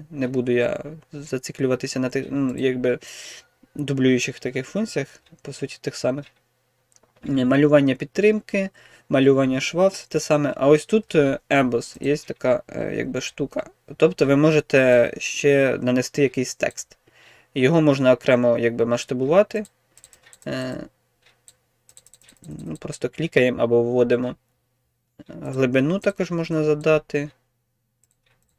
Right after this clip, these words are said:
Ну, як ви бачите, от зменшується. Е, цікава функція. І, в принципі, я да-, навіть буду нею, мабуть, користуватися. Е, не потрібно лізти у якийсь, ем, редактор Excel файлів, ну, м,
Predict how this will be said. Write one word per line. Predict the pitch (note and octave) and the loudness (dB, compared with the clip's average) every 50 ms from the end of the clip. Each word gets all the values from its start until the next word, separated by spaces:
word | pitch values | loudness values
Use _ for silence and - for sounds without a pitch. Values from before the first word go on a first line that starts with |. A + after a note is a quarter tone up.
| _ _ | _ _
Ну, | D3 C3 | -10 -10
як | - - _ | -10 -10 _
ви | - - | -12 -10
бачите, | - - - - - - | -10 -10 -10 -10 -12 -12
от | - - - - - | -12 -12 -14 -18 -10
зменшується. | - C3 B2 B2 C3 - - - - - - - - _ _ _ - - - - - _ _ _ _ | -6 -4 -4 -4 -6 -8 -10 -10 -12 -12 -14 -18 -20 _ _ _ -20 -20 -20 -20 -20 _ _ _ _
Е, | C#3 A#2+ B2 | -4 -4 -4
цікава | - - - - D3+ B2+ A#2 - | -4 -6 2 4 4 4 4 2
функція. | - G#3 A3+ C4 - - D3 C3+ C#3+ D#3+ - _ _ _ _ _ _ - | -2 -4 -4 -4 -4 -4 -4 -4 -4 -8 -14 _ _ _ _ _ _ -14
І, | - - D3 E3 F#3+ | -4 -2 0 0 0
в | F#3 | 0
принципі, | - D#3 D3+ E3+ F#3 - - F3+ - - E3+ D#3+ D#3 D3+ C#3+ C3+ B2+ B2 B2+ | 2 2 2 2 2 -2 -4 -6 -4 -2 -2 0 2 2 0 0 0 -2 0
я | C#3+ B2+ B2+ | 0 0 0
да-, | C#3 D3 C#3+ | 2 0 0
навіть | C#3 C#3 C#3 C#3 C#3 C#3 | 0 0 0 0 0 0
буду | C#3 C3+ C3+ C#3 | -2 -2 -2 0
нею, | C3+ C3+ C3+ C3+ | 0 0 0 -2
мабуть, | C3 C3 B2+ B2 C3 B2 - | -2 -2 -2 -2 -4 -6 -6
користуватися. | _ - C#3 - - - F3+ D#3+ A#2+ - - - - - - _ _ _ - - - - - _ _ - | _ -8 -8 -8 -8 -2 0 0 0 0 -4 -12 -20 -20 -20 _ _ _ -20 -20 -20 -20 -20 _ _ -10
Е, | - C3 B2 - G#2 - | -8 -6 -6 -6 -8 -10
не | A#2+ B2 C#3 C3+ | -6 -2 -2 0
потрібно | C3 E3 D#3 - E3+ D#3+ D3 D3+ C#3 | 0 0 0 2 2 2 4 4 4
лізти | C3+ D3 D3 - - - D3 C3 B2+ | 4 4 2 0 0 2 4 4 6
у | B2+ B2+ | 4 4
якийсь, | B2+ B2 B2 - C3+ B2+ A#2 - - - | 4 2 2 0 -2 -2 -2 -2 -4 -4
ем, | A#2+ A#2 B2 - D3 - _ _ _ _ _ _ _ _ _ _ _ _ _ _ _ _ _ _ _ _ _ _ _ - | -4 -4 -8 -10 -12 -16 _ _ _ _ _ _ _ _ _ _ _ _ _ _ _ _ _ _ _ _ _ _ _ -4
редактор | C3 B2+ B2 A#2+ B2 - - B2 B2 | -2 0 2 2 2 2 2 0 0
Excel | A#2 - - C3 A#2+ | 0 2 0 0 0
файлів, | - - E3 G3+ C4 B3+ G#3 E3+ D3+ | 2 4 4 4 4 4 0 0 0
ну, | E3 F#3 E3+ C3 C#3+ D#3 _ _ _ _ _ - _ | 0 0 0 0 -2 -6 _ _ _ _ _ -18 _
м, | - - - - | -16 -16 -16 -16